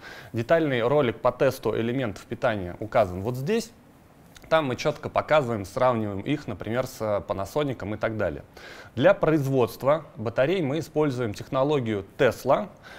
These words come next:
Ну, он как бы первый ввёл эту технологию. Это технология крепления элементов питания в модуле, э, с помощью ультразвуковой сварки. Э, смысл очень простой.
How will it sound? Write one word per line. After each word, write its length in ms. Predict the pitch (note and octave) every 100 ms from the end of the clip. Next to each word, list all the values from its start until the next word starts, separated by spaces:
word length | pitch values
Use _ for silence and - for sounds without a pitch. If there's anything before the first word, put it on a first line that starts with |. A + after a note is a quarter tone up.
| - - - -
Ну, 80 | G3
он 260 | - D3+
как 220 | D3 C#3+ B2+
бы 80 | C3
первый 380 | E3+ D3 A#2+
ввёл 320 | A2 A#2 C3 G#2
эту 120 | A2
технологию. 640 | A2 - C#3+ A#3 F3 C3
Это 160 | B2+ B2
технология 560 | - D3 D3 D3+ B2
крепления 560 | - B2+ C#3+ C#3+ B2+ A#2
элементов 420 | B2 C3+ B2 -
питания 460 | - B2 C3 A#2+ G#2+
в 120 | G#2+
модуле, 580 | C3+ C#3+ A2+ G#2+ F#2 E2 -
э, 140 | G#2
с 80 | G#2
помощью 360 | D#3+ C#3+ - C3+
ультразвуковой 580 | C3+ B2 A2+ A#2+ A2+
сварки. 520 | A2 - G3+ G#3 G3 F3+ - -
Э, 220 | A2 G#2+
смысл 420 | - D3+ D#3 C3
очень 280 | A#2+ A#2 A2
простой. 520 | - B2 - F#3+ G#3+